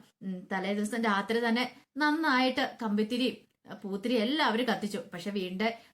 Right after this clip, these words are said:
ഫ്രണ്ടിൽ കൊണ്ടുപോയിട്ട് കത്തിക്കാൻ പറ്റില്ലാത്തോണ്ട് പുറകെ കൊണ്ടുപോയിട്ടാ കത്തിച്ചെ. ഫ്രണ്ടിൽ കൊണ്ടുപോയിട്ട് കത്തിച്ചിട്ടുണ്ടെങ്കിൽ കിരണിനെ കാണൂലേ, കണ്ടിട്ടുണ്ടെങ്കിൽ പ്രശ്നമാവൂലേ. അതുകൊണ്ട് പുറയിലാണെങ്കിൽ ഈ പറയുന്ന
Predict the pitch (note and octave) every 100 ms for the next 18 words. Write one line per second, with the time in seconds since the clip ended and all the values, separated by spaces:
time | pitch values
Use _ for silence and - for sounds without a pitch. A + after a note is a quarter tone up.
0 | - G3+ F3 A3 A#3+ A#3 A#3+ B3+ C4 G3+
1 | A3 B3 B3 A3 B3 A#3+ B3 B3+ G#3 F#3
2 | G#3+ B3 A#3 B3 C4 A3 G3+ G#3 - E3
3 | D#3+ D#3 F3+ F3+ G3 G3 A3+ A3+ G3 G#3+
4 | G#3 A3 A#3 A3+ B3 A#3 A3+ F#3+ G3+ B3
5 | B3+ G#3+ C4 B3+ G3 - - - - _
6 | - E4 D4+ D4 D4 C4 C4 A3 C#4 C4
7 | A#3+ G3+ - - F#3 G#3+ A#3 G#3+ F#3+ A3
8 | B3+ B3 B3+ C#4 C#4 - - E4+ D4+ C4+
9 | C#4 C#4+